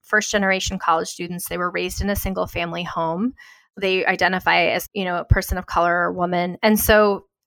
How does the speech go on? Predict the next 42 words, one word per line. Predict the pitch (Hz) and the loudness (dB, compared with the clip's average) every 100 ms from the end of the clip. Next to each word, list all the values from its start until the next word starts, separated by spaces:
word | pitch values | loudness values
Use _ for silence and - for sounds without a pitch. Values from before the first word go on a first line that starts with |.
| 214 | -18
the | 208 214 | -4 0
dominant | 202 185 214 220 - | 4 6 6 2 4
paradigm | 180 175 180 180 196 | 4 4 4 2 0
of | 185 | -2
angels | 170 185 180 190 220 220 | -4 -4 -4 -4 -6 -6
is, | 196 185 185 - - | -6 -6 -8 -14 -10
you | 190 | -6
know, | 160 190 208 | -6 -8 -10
they | 185 | -6
look | 190 185 | -6 -6
a | 208 | -8
certain | 185 170 185 | -6 -8 -8
way. | 180 180 196 214 - - - - | -6 -4 -4 -8 -18 -20 -20 0
Um, | 226 208 202 | 2 4 2
and | 233 | 0
so | 240 | 4
it | 254 247 | 4 4
means | 277 277 - - | 4 4 -2 -6
approaching | 220 - 240 - 220 202 196 - | -2 2 2 2 0 0 -4 -4
a | 202 | -4
financing | 202 196 214 269 202 - 190 - | 0 0 4 4 2 -2 -6 -4
event | 180 185 - | -2 -2 -2
with | 202 196 | -4 -4
a | 214 | -6
tremendous | - 190 202 226 - | -4 2 4 4 4
amount | 185 185 | 2 2
of | 185 | -2
humility | - 185 202 208 196 | -2 0 2 0 -2
and | 180 196 | -6 -6
curiosity. | - 175 175 170 - - 170 - _ _ _ - | 0 2 4 2 2 -2 -6 -8 _ _ _ 0
A | 214 | 4
lot | 220 233 | 6 4
of | 226 | 4
what | 208 | 2
I | 196 | 0
see | 196 190 | 0 -4
with | 185 - | -4 -4
angels, | 196 190 196 190 - | -4 -2 -2 -2 -4
at | - | -6
least | 190 - | -6 -4
right | 185 185 | -2 -2
now, | 185 180 180 175 | 0 2 2 0